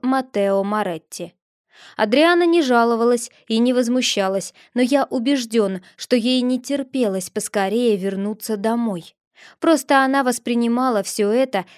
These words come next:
как некую меру защиты, думая, что со мной она была в безопасности, но даже не подозревая, что самая настоящая опасность — это я. Звук уведомления,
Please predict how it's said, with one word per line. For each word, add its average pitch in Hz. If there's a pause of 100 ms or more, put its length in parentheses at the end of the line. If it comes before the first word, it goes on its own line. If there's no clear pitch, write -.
как 269
некую 269
меру 247
защиты, 233 (360)
думая, 214
что 214
со 202
мной 220 (160)
она 277
была 233
в 220
безопасности, 190 (220)
но 294
даже 262
не 262
подозревая, 226 (160)
что -
самая 247
настоящая 214
опасность — 220 (220)
это 247
я. 185 (380)
Звук 208
уведомления, 214